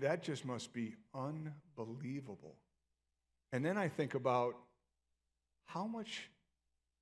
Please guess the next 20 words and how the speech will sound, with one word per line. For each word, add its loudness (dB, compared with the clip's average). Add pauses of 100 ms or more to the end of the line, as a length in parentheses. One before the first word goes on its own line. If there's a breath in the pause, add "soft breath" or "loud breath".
(760)
how -6
much -6
do -2
you 0
think -4
he -4
loved 0 (160)
us -2 (280)
to -4
give -2 (120)
up -2 (420)
his -4 (120)
one -4 (100)
and -6 (100)
only -4
Son? -12 (1080)
I -4
mean, 0
that's 2
just, -2